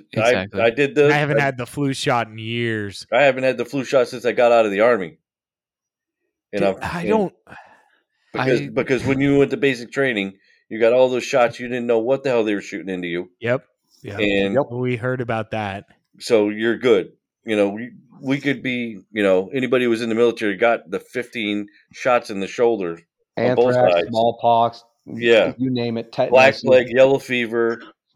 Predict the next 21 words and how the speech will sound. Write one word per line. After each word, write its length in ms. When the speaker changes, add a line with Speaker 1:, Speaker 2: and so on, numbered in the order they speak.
Speaker 2:
You 160
got 160
all 220
Speaker 1:
What, 120
Speaker 2:
that, 120
Speaker 1:
what 40
Speaker 2:
all 60
Speaker 1:
was 160
it? 60
Speaker 2:
those 360
things 220
because 240
they 100
didn't 160
know 80
where 180
you 120
were 40
gonna 160
be 120
sent. 340